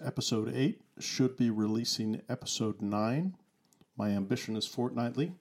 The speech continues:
I've stuck to that. My ambition for this, The Dash, was fortnightly. The holidays threw a crowbar into that notion.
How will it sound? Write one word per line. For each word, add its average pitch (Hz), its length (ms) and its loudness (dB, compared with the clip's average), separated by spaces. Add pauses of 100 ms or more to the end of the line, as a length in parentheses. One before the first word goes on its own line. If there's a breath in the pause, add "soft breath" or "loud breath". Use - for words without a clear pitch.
(160)
I've 101 160 0
stuck - 300 0
to 110 80 0
that. 113 240 -2 (240)
My 107 160 0
ambition 104 420 -4
for - 160 -10
this, 123 400 0 (200)
The 113 100 0
Dash, 120 520 0
was 113 340 -6 (360 soft breath)
fortnightly. 117 680 0 (580 loud breath)
The 117 100 0
holidays 110 520 4
threw 113 320 0
a 101 180 0
crowbar 143 680 0 (480)
into 113 220 0
that 107 200 -4
notion. 113 320 -8